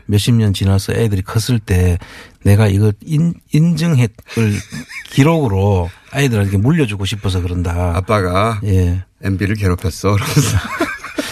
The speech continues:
Speaker 1: 역사적인 어떤 일에 직접 너희들 이름으로 이게 그때 참여가 됐었어.
Speaker 2: 음.
Speaker 1: 그
Speaker 2: 이해갑니다.
Speaker 1: 예,
Speaker 2: 그
Speaker 1: 촛불
Speaker 2: 마음은.
Speaker 1: 시즌 투로
Speaker 2: 음.
Speaker 1: 이해를 하는 것 같아요.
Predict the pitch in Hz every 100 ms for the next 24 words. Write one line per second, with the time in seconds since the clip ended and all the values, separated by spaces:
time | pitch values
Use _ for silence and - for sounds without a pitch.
0 | - - 127 - 151 160 156 143 139 131
1 | 135 131 110 - 123 117 107 - 117 127
2 | 107 104 98 90 123 - 139 123 101 110
3 | 151 143 117 117 139 135 110 98 113 -
4 | 107 113 107 - 117 107 - 131 143 95
5 | 110 104 90 - 98 95 87 87 80 80
6 | 76 - - 127 - - 107 110 107 95
7 | 90 85 82 101 98 185 95 160 139 -
8 | 180 151 127 101 - 165 101 95 95 92
9 | 92 95 98 95 92 85 82 82 78 98
10 | 98 90 90 87 85 -